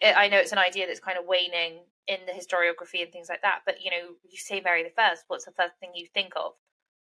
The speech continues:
Bloody Mary. So it's interesting to me, I think, that that's such that love and devotion then when you then get, which is what it was, when you come down to it, helped tarnish her reputation.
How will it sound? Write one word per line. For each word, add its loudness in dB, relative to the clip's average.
Bloody 4
Mary. 0
So 4
it's 2
interesting 2
to -14
me, 4
I 6
think, -4
that 0
that's 2
such 0
that 2
love 6
and -8
devotion 0
then -2
when -6
you -10
then -2
get, -2
which -12
is -18
what -2
it -8
was, -2
when -6
you -14
come -6
down 2
to -6
it, 0
helped 0
tarnish 0
her 4
reputation. -6